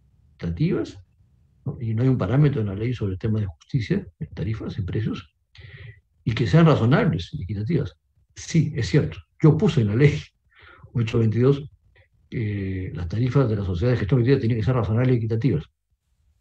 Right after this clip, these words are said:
Pero como lo he escrito yo en un artículo de la, de, de la revista andina de propiedad intelectual, este,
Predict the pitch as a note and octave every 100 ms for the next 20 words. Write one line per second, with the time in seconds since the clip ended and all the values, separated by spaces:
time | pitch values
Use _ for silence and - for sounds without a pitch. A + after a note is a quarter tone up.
0 | - G2 G2 - _ - G#2 G2+ F2+ G2
1 | B2 - D3+ C3 C3 C#3 A2 B2 G#2 D#3
2 | D3 A#2+ G#2+ G2 F#2 F2+ F2 E2+ _ _
3 | _ _ _ _ D#3+ C3 F#2+ F2+ E2 D#2+
4 | D#2+ D#2 - _ - - G#2+ F#2+ A#2+ A2+
5 | A2+ A2+ C3 A2 F#2+ E2+ D#2+ - _ -
6 | G2+ A2 A2+ A2+ A#2 A#2 C#3+ E3 _ _
7 | - - - - - _ B2 G2+ E2+ -
8 | F#2 F2+ F2+ E2+ D#2+